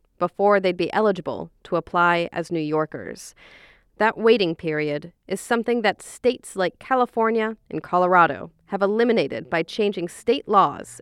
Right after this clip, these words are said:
in order to waive the residency requirements for refugees and S I Vs.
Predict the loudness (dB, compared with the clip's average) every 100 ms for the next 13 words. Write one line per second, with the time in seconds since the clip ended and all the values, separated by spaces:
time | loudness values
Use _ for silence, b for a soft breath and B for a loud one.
0 | -10 -8 -2 -2 -2 -4 -4 0 2 0
1 | -2 -2 -2 -2 -4 -6 -4 -6 -6 -8
2 | -6 -2 -2 -4 -12 -20 _ _ -6 -4
3 | -4 -8 -4 -2 -2 -6 -12 _ -8 -2
4 | -2 -2 -6 -8 -12 -14 -14 -20